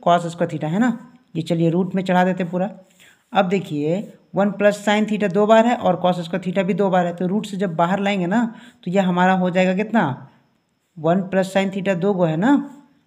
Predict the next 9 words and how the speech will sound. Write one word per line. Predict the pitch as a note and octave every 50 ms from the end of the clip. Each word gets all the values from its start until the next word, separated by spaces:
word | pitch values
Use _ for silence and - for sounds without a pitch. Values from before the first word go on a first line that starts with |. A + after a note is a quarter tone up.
| _ _ -
तो | F3+
ये | F#3 F#3 G3
हो | G3 G3 F#3
जाएगा | F3+ G3 G3+ F#3+
कितना, | G3 A3+ A3 A#3 G#3+
वन | F3+ D#3 E3 F3+ F#3 F#3+ F3+
प्लस | F3+ F3+ E3+ E3+ E3+ F3 F#3+ A3 A#3 - - - - _ _ _ _ _ _ _ _ _ _ _ _ _ _ _ _ _ _ _ _ _ _ _ _ _ _ _ _ _ _ _ _ _ _ _ _ _ _ _ _ _ _ _ _ -
sin | E3+ F3+ F#3+ G3+
theta, | F#3 - A3 A3+ B3 A#3+